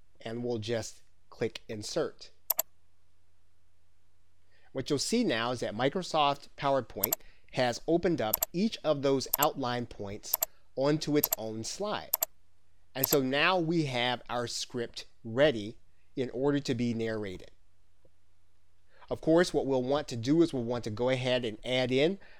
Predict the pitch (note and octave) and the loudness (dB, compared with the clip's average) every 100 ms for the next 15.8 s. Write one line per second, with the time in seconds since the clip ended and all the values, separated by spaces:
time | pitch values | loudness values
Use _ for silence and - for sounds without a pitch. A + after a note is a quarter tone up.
0 | - A#2 A2+ - C#3 C3 A#2+ B2 A2 B2+ | -6 -4 -4 0 4 4 4 -2 0 0
1 | - C#3 A#2+ B2+ B2 A2 G#2+ A2 A2+ C3+ | 2 0 0 -2 -2 -2 -4 -2 2 2
2 | A3 - - - - - - - - - | 2 -4 -18 -20 -20 -20 -20 -20 -20 -20
3 | - B2+ G3+ G3 D#3+ D#3+ C3+ D3+ D3 E3+ | -12 4 8 10 8 2 2 4 6 6
4 | A3 F#3 D#3 D3+ D3 - B2 A#2+ - D3+ | 4 2 4 4 4 2 -2 -2 0 2
5 | D3+ D#3 B2+ A#2+ C#3 B2+ - A#2+ A2+ G#2+ | 4 4 2 4 4 4 -2 -2 -2 2
6 | D#3+ E3 G#2+ G#2+ G#2+ - - - A#2+ - | 2 2 -4 -4 -6 -12 -10 -6 -4 -2
7 | C#3+ B2 D3 D3 B2 B2+ A#2+ B2+ B2+ B2+ | 0 4 6 4 2 -2 2 2 4 0
8 | - B2 B2+ A#2+ A2+ D3 C#3 C3+ - B2 | 0 2 2 0 2 6 6 4 0 -2
9 | A2 G#2+ - E3+ G#3+ - B2 A2 C3+ - | -2 -4 0 2 2 0 -2 0 -2 -8
10 | - - - B2+ B2 B2+ D#3+ D#3+ D3 B2 | -18 -12 0 2 4 8 8 8 4 0
11 | - E3+ G2 G2+ - G3+ G#3+ F#3+ F3 E3+ | -2 -2 -2 -4 -2 0 2 4 4 2
12 | - - - - A#2+ D3+ F#3+ F3+ D#3+ C#3+ | 0 -10 -16 -6 2 4 4 4 4 4
13 | C3+ C3 A#2+ B2 C#3+ D#3 C#3 A2+ B2 B2 | 2 -2 -2 0 0 -2 -4 -2 0 0
14 | C3+ A2 A#2 A2+ - A#2 G2+ G2+ - G2 | -2 -4 -4 -4 -6 -4 -4 -4 -8 -8
15 | F#2+ - - - - A2+ - - | -8 -8 -8 -8 -6 -8 -8 -18